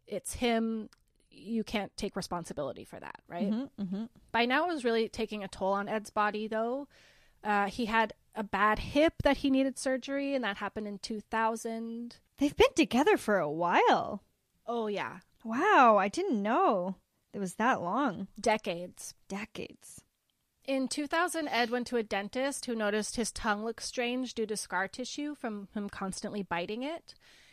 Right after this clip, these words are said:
Speaker 1: And he sent Ed to a specialist, and it was basically, like, a cancer or something like that. And he was told, like, "If you want to remain healthy, you need to stop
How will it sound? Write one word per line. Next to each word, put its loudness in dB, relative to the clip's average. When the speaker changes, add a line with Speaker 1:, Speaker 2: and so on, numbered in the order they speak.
Speaker 1:
And -2
he -10
sent -4
Ed -2
to -4
a -2
specialist, -4
and -8
it -4
was -2
basically, -2
like, -2
a -4
cancer -6
or -8
something -8
like -10
that. -2
And -8
he -2
was -2
told, 2
like, -8
"If -8
you -2
want -2
to 2
remain 0
healthy, 0
you -6
need -8
to -10
stop -4